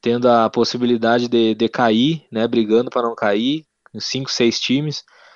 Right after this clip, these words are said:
até o final, e a gente conseguiu livrar, né? Mas como todo, como toda a equipe oscila, né? A gente oscilou, né? Viu o Botafogo que, que liderou o campeonato inteiro e nas últimas rodadas o Palmeiras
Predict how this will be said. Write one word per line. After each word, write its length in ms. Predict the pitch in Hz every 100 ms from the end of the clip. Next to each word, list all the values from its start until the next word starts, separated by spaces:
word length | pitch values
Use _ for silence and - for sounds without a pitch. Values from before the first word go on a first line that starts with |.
| - _ -
até 320 | 107 104 113
o 60 | 120
final, 560 | - 117 110 120 147
e 460 | 143 123 110 104 107
a 80 | 110
gente 240 | 110 117
conseguiu 460 | - 123 - 117 127
livrar, 540 | 123 104 107 120 160 _ _ - _ _
né? 180 | 107 110
Mas 200 | 135 143
como 260 | - 151 165
todo, 520 | - 165 175 143 110
como 260 | - 135 135
toda 240 | 135 143
a 60 | 156
equipe 340 | 139 151 -
oscila, 480 | 143 - 127 151 160
né? 160 | 127 135
A 80 |
gente 280 | 123 127 -
oscilou, 520 | 127 - 107 110 139 156 - _ -
né? 460 | 104 104 123 127 120 113 110 107 107
Viu 160 | 107 127
o 40 |
Botafogo 720 | 123 127 120 - 127 151 139
que, 380 | - 117 104 98 _ _ _ _ _ _
que 120 | -
liderou 760 | 110 117 113 120 139 131 117 107
o 40 |
campeonato 1000 | 98 117 120 113 127 139 135 117 107 104 _
inteiro 640 | - 120 - 123 143 165 151
e 160 | 123
nas 200 | 123 120
últimas 360 | 117 117 135 127
rodadas 440 | 123 117 117 127
o 40 | 123
Palmeiras 640 | 123 117 123 123 110 -